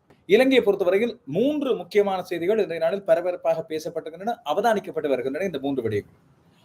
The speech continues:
அவை பற்றிய விடயங்களோடு சேர்த்து ஏனைய சில முக்கியமான செய்திகளையும் சுருக்கமாக இன்றைய நாளில் கொண்டு வர காத்திருக்கிறேன். முதலாவதாக,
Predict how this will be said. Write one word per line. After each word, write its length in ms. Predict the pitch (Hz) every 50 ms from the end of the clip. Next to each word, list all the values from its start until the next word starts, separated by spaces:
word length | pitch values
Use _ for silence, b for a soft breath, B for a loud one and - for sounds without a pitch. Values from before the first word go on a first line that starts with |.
| _
அவை 240 | - 180 190 220 220
பற்றிய 500 | 220 233 226 226 233 233 220 196 180 - -
விடயங்களோடு 400 | 160 165 185 185 180 175 175 170
சேர்த்து 440 | 170 - 185 190 202 196 277 214 185
ஏனைய 280 | 185 185 196 190 190
சில 180 | 180 - 180 175
முக்கியமான 420 | 165 160 - 190 175 170 160 160
செய்திகளையும் 480 | 160 - 156 151 143 151 151 160 190 208
சுருக்கமாக 460 | - 190 180 185 - 190 175 170 170
இன்றைய 220 | 165 151 151 147
நாளில் 160 | 143 143 143 139
கொண்டு 200 | - 139 131 127
வர 140 | 127 120 117
காத்திருக்கிறேன். 440 | - 113 110 - 113 113 175 208 220
முதலாவதாக, 580 | 180 185 220 262 254 233 190 - - 120 110